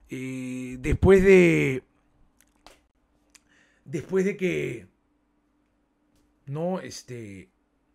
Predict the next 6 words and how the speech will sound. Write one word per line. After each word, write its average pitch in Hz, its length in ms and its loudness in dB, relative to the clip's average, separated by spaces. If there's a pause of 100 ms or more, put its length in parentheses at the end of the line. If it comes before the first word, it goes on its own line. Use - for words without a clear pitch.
(1700)
Unión 180 340 0
Comercio 196 380 -2
sacara 160 240 -8
un 175 60 -10
comunicado, 139 720 -14
¿no? 92 60 -20